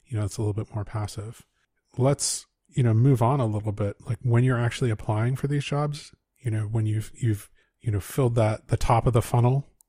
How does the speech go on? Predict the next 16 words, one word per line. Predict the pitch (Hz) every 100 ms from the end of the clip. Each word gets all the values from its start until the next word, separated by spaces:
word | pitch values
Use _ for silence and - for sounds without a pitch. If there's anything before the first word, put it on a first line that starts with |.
| _ -
and | 117
you've | 107 104
filtered | - - - 135 117 127 113
down, | 117 113 110 113 113 _ - - -
you | -
know, | 117
some | 110 123 110
positions | 120 117 120 131 120 113
and | 107
you | 104
want | 107 107
to |
start | - 117 104
applying | 95 104 110 120
for | 120
them, | 147 156